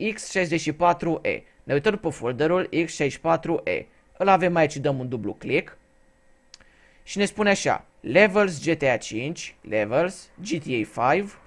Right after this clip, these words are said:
Mi-a rămas puțin englez pe la colțul gurii. Și avem aici vehicles punct R P F. Vehicles aici.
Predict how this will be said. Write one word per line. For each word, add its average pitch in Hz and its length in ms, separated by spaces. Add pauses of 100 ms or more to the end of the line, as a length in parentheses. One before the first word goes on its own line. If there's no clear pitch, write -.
(540)
Mi-a 139 140
rămas 156 220
puțin 143 240
englez 135 280
pe - 100
la 123 100
colțul 127 340
gurii. 175 440 (560)
Și 226 240
avem 214 240
aici 220 300
vehicles 196 760
punct 185 420 (640)
R 165 140
P 165 220
F. - 100 (600)
Vehicles 190 800
aici. 113 420